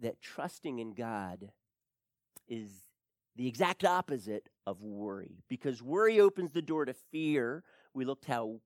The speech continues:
worry and concern were different. Worry introduces fear and undermines our ability to trust God. And he talks about that, you know, "Lean not on your own understanding, but trust the Lord, and he'll make your path straight." But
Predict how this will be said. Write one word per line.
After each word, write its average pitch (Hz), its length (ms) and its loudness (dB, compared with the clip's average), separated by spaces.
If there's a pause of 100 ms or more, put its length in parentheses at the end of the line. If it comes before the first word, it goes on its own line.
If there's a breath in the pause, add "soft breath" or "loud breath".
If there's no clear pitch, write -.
(320)
worry 127 560 -2
and 113 180 -10
concern 123 540 -6
were 113 120 -8
different. 107 460 -8
Worry 120 600 -4
introduces 113 760 -10
fear 131 460 -4 (300 soft breath)
and 123 240 -10
undermines 117 640 -4
our 101 120 -8
ability 95 440 -10
to 87 100 -18
trust - 400 -18
God. 71 120 -20 (2250 loud breath)
And 165 140 4
he 233 120 2
talks 220 340 0
about 185 280 6
that, 175 100 0
you 170 100 2
know, 147 300 0 (220)
"Lean 160 180 6
not 170 160 8
on 165 140 4
your 160 160 4
own 156 160 6
understanding, 151 600 0
but 147 100 -12
trust 156 260 -4
the 180 80 -6
Lord, 143 600 0
and 123 220 -6 (800 soft breath)
he'll 160 100 2
make 170 200 6
your 160 60 -2
path 156 300 -2
straight." 151 300 -2
But 139 140 -2